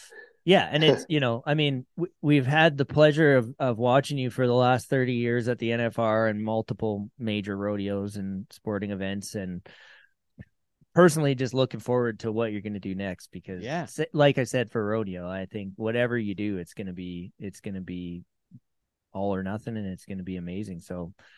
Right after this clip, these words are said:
Speaker 1: I
Speaker 3: Well,
Speaker 1: personally am looking forward to it.
Speaker 3: Hundred percent. Well, and I got, I gotta ask this too, because there's been some, uh, people in the broadcasting side of rodeo and bull riding where,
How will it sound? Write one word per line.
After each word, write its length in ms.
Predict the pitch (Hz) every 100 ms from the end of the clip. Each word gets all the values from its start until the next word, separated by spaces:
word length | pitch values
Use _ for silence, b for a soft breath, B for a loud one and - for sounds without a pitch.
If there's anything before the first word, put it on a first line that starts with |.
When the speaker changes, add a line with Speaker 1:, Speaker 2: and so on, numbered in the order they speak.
| b -
Speaker 1:
I 180 | 131
Speaker 3:
Well, 120 | 139 170
Speaker 1:
personally 320 | 143 127 110
am 80 | 101
looking 260 | 101 98
forward 300 | - 101 92
to 140 | - 98
it. 80 | - _
Speaker 3:
Hundred 240 | 151 151
percent. 320 | 123 - 165 -
Well, 200 | 214 -
and 120 | 208
I 40 |
got, 160 | 208 -
I 80 | 165
gotta 140 | 208 240
ask 200 | 202 190
this 200 | 180 -
too, 180 | 185 175
because 240 | 131 147
there's 160 | 147 143
been 200 | 190 208
some, 320 | 196 165 127 _ _ _ _ -
uh, 360 | 151 139 127 120 _ _ -
people 500 | 175 160 165 160 156
in 80 |
the 60 | 143
broadcasting 720 | 131 135 143 143 151 139 143
side 300 | 131 143 131
of 160 | 131 117
rodeo 500 | 127 131 131 131 131
and 120 | 120
bull 180 | 131 131
riding 380 | 131 127 131 131
where, 300 | 127 120